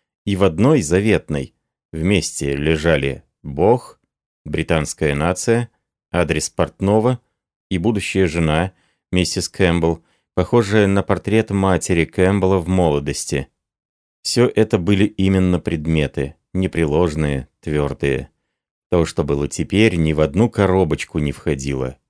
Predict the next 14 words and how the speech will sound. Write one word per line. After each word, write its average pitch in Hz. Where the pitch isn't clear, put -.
Следовательно... 82
Но 87
руль 127
был 117
явно 98
испорчен. 87
Кэмпбелла 85
несло 85
и 92
несло. 85
Через -
«следовательно» 85
и 73
через -